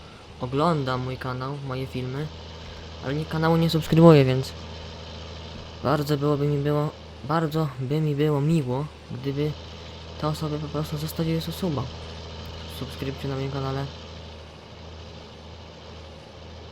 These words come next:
Tutaj trochę tak chyba za szybko jadę, bo ta sześćdziesiątka no zaraz wypadnie stąd. Trochę trzeba zwolnić. Tutaj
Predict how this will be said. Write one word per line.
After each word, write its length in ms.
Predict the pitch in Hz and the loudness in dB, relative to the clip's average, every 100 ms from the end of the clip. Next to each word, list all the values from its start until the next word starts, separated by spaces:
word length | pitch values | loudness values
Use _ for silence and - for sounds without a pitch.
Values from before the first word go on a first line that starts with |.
| - - - - - - - - - - - - - - 127 - | -16 -16 -18 -18 -16 -16 -16 -16 -18 -18 -18 -18 -16 -14 -14 -10
Tutaj 220 | 120 127 | -8 -6
trochę 200 | 131 131 | -6 -6
tak 200 | 131 123 | -6 -10
chyba 180 | 131 131 | -6 -6
za 120 | 131 | -4
szybko 320 | - 151 - | -6 -8 -6
jadę, 180 | 127 127 | -6 -6
bo 80 | 120 | -8
ta 120 | 127 | -8
sześćdziesiątka 540 | 120 120 - 131 127 | -10 -10 -8 -8 -6
no 120 | 123 120 | -6 -4
zaraz 240 | 123 123 | -6 -6
wypadnie 520 | 127 156 156 123 117 | -6 0 2 2 -2
stąd. 320 | 113 117 131 - - - - - - - - - - - - - - - - - - - - - | -4 -8 -8 -10 -14 -14 -14 -14 -14 -14 -16 -18 -20 -20 -20 -20 -20 -20 -20 -20 -20 -20 -20 -16
Trochę 200 | 117 120 | -10 -8
trzeba 280 | 117 120 120 | -6 -4 -2
zwolnić. 540 | 123 151 131 120 131 - - - - - - - - - - - - - - - - - - - - - - - - - - - - | 0 2 2 0 -4 -6 -12 -14 -14 -14 -12 -12 -12 -12 -12 -12 -12 -12 -12 -12 -12 -12 -12 -14 -16 -16 -18 -18 -16 -16 -14 -14 -12
Tutaj 320 | 131 117 107 | -10 -6 -6